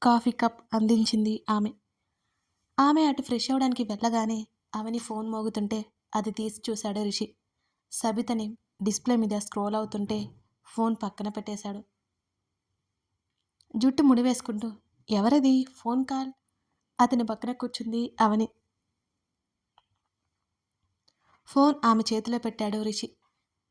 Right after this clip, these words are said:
చూడమన్నట్టు. సబిత నుంచి మిస్డ్ కాల్ ఉండడంతో వెంటనే కాల్ చేసింది అవని.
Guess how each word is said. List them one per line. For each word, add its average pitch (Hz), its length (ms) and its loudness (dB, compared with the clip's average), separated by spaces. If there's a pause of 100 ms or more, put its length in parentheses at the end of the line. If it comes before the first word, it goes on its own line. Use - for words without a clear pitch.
(160)
చూడమన్నట్టు. 226 640 -2 (520)
సబిత 247 340 -2
నుంచి 247 340 2
మిస్డ్ 202 260 -4
కాల్ 240 160 2
ఉండడంతో 202 520 -4 (220)
వెంటనే 214 360 -4
కాల్ 202 400 -6
చేసింది 196 540 -8
అవని. 190 320 -8